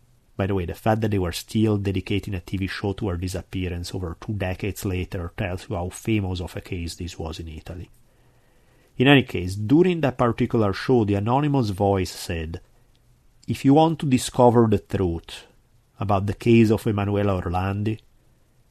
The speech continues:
go see who is buried in the Basilica of Sant'Apollinare."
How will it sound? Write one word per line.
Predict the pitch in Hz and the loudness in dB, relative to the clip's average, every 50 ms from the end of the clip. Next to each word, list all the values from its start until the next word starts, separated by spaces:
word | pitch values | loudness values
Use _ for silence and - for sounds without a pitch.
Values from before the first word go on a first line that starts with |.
| _ _ _ _ _ _ _ - 110 | _ _ _ _ _ _ _ -6 0
go | 101 120 139 147 | 4 6 6 6
see | 143 - - - - 143 135 135 131 131 - _ _ _ | 4 2 -2 0 4 4 6 6 4 2 -2 _ _ _
who | - 117 110 | 0 2 2
is | 104 98 | 2 2
buried | 101 98 92 113 107 107 104 104 101 92 90 90 | 0 -2 0 2 4 6 6 6 4 4 2 0
in | 92 92 90 | -2 -4 -4
the | 92 90 | -4 -2
Basilica | 95 101 98 92 104 113 113 113 113 - - 113 | 0 0 0 0 2 2 4 4 2 2 2 0
of | 107 101 - | 0 0 0
Sant'Apollinare." | - - - 107 101 101 98 104 - - 104 95 90 90 90 82 76 76 78 76 78 82 | -2 -4 -2 -2 -2 -2 -4 -4 -4 -2 -2 -2 -2 -4 -4 -6 -8 -10 -10 -10 -12 -14